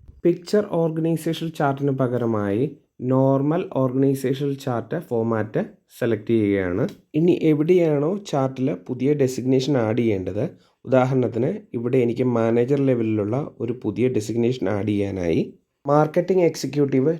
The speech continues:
two-ൻ്റെ ഡെസിഗ്നേഷൻ്റെ എൻഡിൽ കഴ്സർ കൊണ്ടുവച്ചതിന് ശേഷം എൻ്റർ പ്രസ് ചെയ്യുക. ഇനി ബാക്ക് സ്പേസ് പ്രസ് ചെയ്ത് മാനേജർ ലെവലിലേക്ക് ടാബ് പൊസിഷൻ കൊണ്ടുവന്നതിന് ശേഷം ഡെസിഗ്നേഷൻ വീഡിയോയിൽ കാണും പോലെ ടൈപ്പ് ചെയ്ത്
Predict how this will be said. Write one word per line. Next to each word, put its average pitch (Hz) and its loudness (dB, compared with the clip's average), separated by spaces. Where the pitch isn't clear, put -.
two-ൻ്റെ 143 2
ഡെസിഗ്നേഷൻ്റെ 135 2
എൻഡിൽ 127 2
കഴ്സർ 131 0
കൊണ്ടുവച്ചതിന് 107 2
ശേഷം - -2
എൻ്റർ 123 2
പ്രസ് 107 0
ചെയ്യുക. 95 2
ഇനി 160 6
ബാക്ക് 131 2
സ്പേസ് 156 -2
പ്രസ് 123 -4
ചെയ്ത് 101 2
മാനേജർ 135 4
ലെവലിലേക്ക് 127 2
ടാബ് 117 -2
പൊസിഷൻ 135 0
കൊണ്ടുവന്നതിന് 107 4
ശേഷം 92 -2
ഡെസിഗ്നേഷൻ 139 2
വീഡിയോയിൽ 139 2
കാണും 127 2
പോലെ 117 2
ടൈപ്പ് 131 0
ചെയ്ത് 127 4